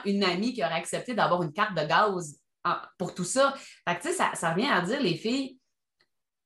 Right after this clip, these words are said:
on dit souvent « pas d'amis en affaires », mais je sais pas d'où ça vient. C'est sûr que si c'est mal géré, ça peut briser des amitiés, je suis d'accord. Mais sinon, autre que ça, qui, à part ta meilleure amie, va vouloir plus ton succès que,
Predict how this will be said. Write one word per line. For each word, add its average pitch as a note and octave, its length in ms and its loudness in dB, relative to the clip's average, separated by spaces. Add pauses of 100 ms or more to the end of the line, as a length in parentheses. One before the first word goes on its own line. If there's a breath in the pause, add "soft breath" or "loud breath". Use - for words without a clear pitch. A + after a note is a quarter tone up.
(120)
on G3+ 160 4
dit G#3 160 2
souvent « A#3 380 2 (100)
pas C4 140 6
d'amis A3 380 2
en G3 120 0
affaires », F#3 580 -2 (460)
mais F3 320 -2
je E3 120 -6
sais F3+ 140 -2
pas C#4+ 120 0
d'où A3 200 0
ça E3+ 260 2
vient. G#3+ 260 -2 (160)
C'est A3 160 -2
sûr B3 160 2
que - 100 4
si A#3+ 140 0
c'est G3 140 2
mal F3+ 220 4
géré, F#3 420 0
ça E3+ 100 -2
peut F3 120 -4
briser E3+ 220 -2
des F3 160 0
amitiés, D3+ 320 0
je G#3 60 -2
suis D#3+ 120 -6
d'accord. E3 440 0 (360 loud breath)
Mais E3+ 120 4
sinon, G#3+ 720 2
autre B3+ 260 2
que D#3+ 120 0
ça, C4+ 400 -4 (160)
qui, E4 340 -8
à E3 140 0
part A#3 260 4
ta D3+ 140 -2
meilleure G#3+ 500 2
amie, F3 420 0 (280)
va F#3 180 2
vouloir F3+ 400 4
plus C4 240 -4
ton E3+ 160 -4
succès - 420 -6
que, F#3 120 -4